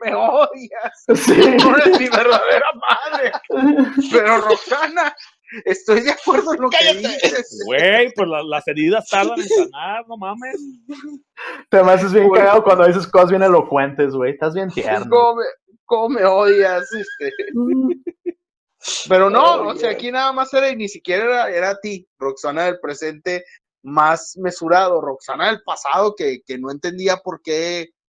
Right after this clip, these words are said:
Speaker 1: por qué la gente criticaba el nuevo cine mexicano, pues es, es por eso, es por ese rollo que traen ahorita de, de querer acá hacer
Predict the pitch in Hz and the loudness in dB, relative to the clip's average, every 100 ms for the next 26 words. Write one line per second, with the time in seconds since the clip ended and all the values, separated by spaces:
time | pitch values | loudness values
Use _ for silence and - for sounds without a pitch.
0 | _ - 156 160 160 175 196 196 196 170 | _ -6 -4 -2 -2 0 -2 -2 -6 -14
1 | 147 151 160 175 170 175 180 175 156 151 | -2 2 2 0 -4 -6 -10 -10 -12 -6
2 | 160 175 156 139 156 - 233 247 - 294 | -6 -6 -12 -16 -16 -8 -4 -4 -4 0
3 | 285 294 285 214 - _ _ _ - 160 | 2 2 0 -6 -8 _ _ _ -10 -10
4 | - 220 220 214 233 208 208 202 208 208 | -6 -2 -2 0 0 4 2 2 0 -2
5 | 175 160 165 175 175 170 - 170 160 135 | -4 -4 -2 -2 -4 -6 0 0 2 -2
6 | 123 117 113 - 120 120 139 - 139 135 | -2 -8 -12 -8 -8 -6 -6 -4 -2 0
7 | 143 139 135 139 131 131 131 | -2 -4 -8 -8 -4 -2 -4